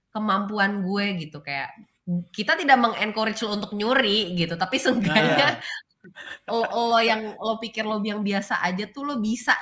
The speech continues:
Speaker 1: gitu ngelakuin sesuatu yang besar buat ya either kepentingan lo atau mungkin kepentingan banyak orang gitu. Jadi,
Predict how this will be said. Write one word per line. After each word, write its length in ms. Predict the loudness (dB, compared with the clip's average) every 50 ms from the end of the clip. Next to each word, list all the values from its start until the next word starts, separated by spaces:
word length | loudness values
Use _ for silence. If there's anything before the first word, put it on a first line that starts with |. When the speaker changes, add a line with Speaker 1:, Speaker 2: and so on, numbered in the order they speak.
| -2
Speaker 1:
gitu 240 | -8 -8 -8 -8 -8 -6
ngelakuin 480 | -2 0 2 0 0 0 -4 -8 -8
sesuatu 400 | -8 -8 -8 -6 -4 -4 -4 -4
yang 220 | -6 -4 -2 -2 -2
besar 500 | -4 -4 -2 2 2 4 4 4 2 0
buat 220 | 0 -2 -2 -4 -6 -12 _ _ _ _ _ _ _ _
ya 100 | -8 -4
either 300 | -2 -2 0 0 -2 -2
kepentingan 640 | -4 -6 -4 -4 -4 -4 -4 -2 0 0 0 0
lo 240 | 0 0 0 2 4
atau 260 | 4 4 4 2 0
mungkin 280 | -4 -4 -4 -4 -6 -4
kepentingan 520 | -4 -4 -4 -4 -4 -2 -2 -2 0 0
banyak 280 | 0 0 -2 -2 -4 -6 -4
orang 720 | -2 0 2 2 4 4 6 6 4 4 2 0 -4 -4 -4
gitu. 240 | -6 -8 -10 -12 -12
Jadi, 440 | -10 -8 -6 -4 -4 -4 -6 -8